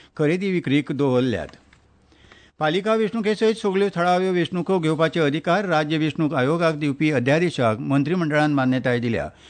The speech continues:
हाका लागून आतां पुराय नगरपालिका वेंचणूक, वेंचणुको लांबणेर पडपाची शक्यताय आसा. मंत्रिमंडळ बसके उपरांत मुखेलमंत्री दोतोर प्रमोद सावंत हांणी ही म्हायती दिली. मंत्रिमंडळ बसकेंत हो अध्यादेश संमत जाला. हातूंत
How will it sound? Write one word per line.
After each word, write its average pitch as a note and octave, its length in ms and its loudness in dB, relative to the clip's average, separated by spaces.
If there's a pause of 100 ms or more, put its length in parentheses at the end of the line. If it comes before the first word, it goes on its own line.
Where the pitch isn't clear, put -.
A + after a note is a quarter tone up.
(140)
हाका B2+ 160 -2
लागून D#3+ 300 2
आतां D3 240 0
पुराय D#3 320 0
नगरपालिका D3+ 600 0
वेंचणूक, D3+ 460 -2 (400)
वेंचणुको D#3 520 0
लांबणेर D#3+ 440 0
पडपाची C3 460 -2
शक्यताय A#2+ 500 -2
आसा. G2 280 -4 (440)
मंत्रिमंडळ G3 600 2
बसके F#3+ 280 -2
उपरांत F3+ 360 0
मुखेलमंत्री F3 480 0
दोतोर E3 260 0
प्रमोद D#3 280 0
सावंत D#3 420 0
हांणी D#3 180 0
ही C#3+ 60 4
म्हायती B2+ 340 0
दिली. A#2+ 280 0 (380)
मंत्रिमंडळ G3+ 520 0
बसकेंत A3 320 -2
हो G3+ 120 0
अध्यादेश F#3 500 0
संमत E3 260 0
जाला. C#3+ 380 0 (220)
हातूंत C#3 220 0